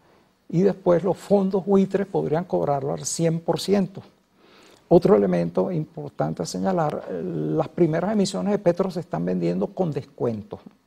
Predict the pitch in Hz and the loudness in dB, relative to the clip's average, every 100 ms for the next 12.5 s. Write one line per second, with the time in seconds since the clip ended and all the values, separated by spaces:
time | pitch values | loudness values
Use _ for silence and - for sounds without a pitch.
0 | _ _ _ - - - - 131 127 220 | _ _ _ -20 -20 -10 -4 -4 -4 -6
1 | - 190 196 202 175 180 170 202 175 160 | -4 -4 -2 -2 -2 -4 -4 -4 -6 -2
2 | 165 240 277 214 - - 262 - - 202 | 2 2 2 -4 -8 -6 -6 -8 -2 0
3 | 180 151 - 175 156 - - 160 143 139 | 0 -2 -2 0 0 -2 -6 -6 -6 -6
4 | 139 147 208 208 214 175 165 196 240 - | -6 -4 -2 0 0 0 -2 -6 -8 -12
5 | - - - - 156 160 - 151 165 220 | -20 -20 -20 -12 -6 -4 -4 -4 0 0
6 | 196 156 147 170 196 - - 135 - - | 0 2 2 2 0 -4 -8 -10 -10 -4
7 | 175 123 101 - 131 147 139 135 135 135 | -2 -2 -8 -10 -8 -8 -8 -6 -6 -6
8 | - - _ _ _ - 185 196 180 165 | -8 -18 _ _ _ 0 4 4 4 0
9 | 170 202 196 151 147 180 180 180 - 175 | 2 2 4 4 4 4 6 6 4 -4
10 | - 165 165 165 185 170 165 143 - 156 | -2 -4 -4 -2 -2 0 0 -2 0 0
11 | 151 147 165 190 180 143 139 123 135 - | -2 -4 -2 -2 -2 -2 -4 -6 -8 -4
12 | 151 147 143 131 - | -4 0 -2 -2 -8